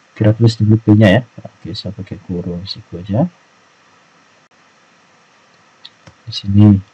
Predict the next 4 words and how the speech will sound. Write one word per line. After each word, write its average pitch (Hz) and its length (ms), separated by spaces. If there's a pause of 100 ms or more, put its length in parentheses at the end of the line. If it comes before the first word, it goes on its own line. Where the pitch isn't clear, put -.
(120)
negatif 95 560 (240)
dua 92 480
A, 110 320 (1120)
ini 101 160